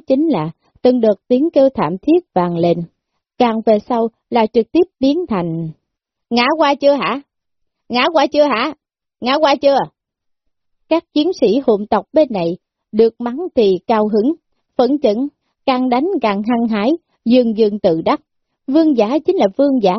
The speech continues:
à, những lời mắng này dùng để trút giận thật là đã nghiện, miệng mắng tay chém, chiến lực bên ta quả thực tăng lên mấy cấp độ. Thật là thích à, quả thực là đã nghiện. Vút một tiếng, cánh ưng vương dương lên,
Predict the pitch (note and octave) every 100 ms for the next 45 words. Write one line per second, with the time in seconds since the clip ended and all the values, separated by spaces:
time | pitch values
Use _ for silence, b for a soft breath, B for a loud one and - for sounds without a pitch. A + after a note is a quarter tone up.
0 | - G#3+ G#3+ - _ C4+ D#4+ E4 A#3 A#3+
1 | D4+ G4+ A#3 G#3 G3 A3 A3 A3+ G#4 -
2 | G3 F#3+ G3+ G#3+ G3+ F3+ F3 C4 A#3 E3
3 | E3+ - _ - A#3 A3 B3+ C#4 G4+ A#3+
4 | G#3+ G#3 A3 B3 - _ _ D#4+ F#4+ G4+
5 | A#3 - C#4 C4+ C4 G#3+ C#4 - G#3+ -
6 | B3 A#3 A3 G#3+ A3 F4 F#4 F4 - D#3+
7 | E3 _ _ b b _ C4+ - G#3 -
8 | - _ G3+ G3+ G3 _ _ - A3+ C#4
9 | - A3+ G#3+ F#3+ F#3 B3+ A#3 E3+ E3+ -
10 | _ _ _ _ - C#4 D#4+ A3 F3+ G#3
11 | A3 C#4 _ _ _ _ _ B3+ B3+ D#4+
12 | B3 A#3 G#3 G#3 G#3 F#3 G3+ F#3+ F3+ F3+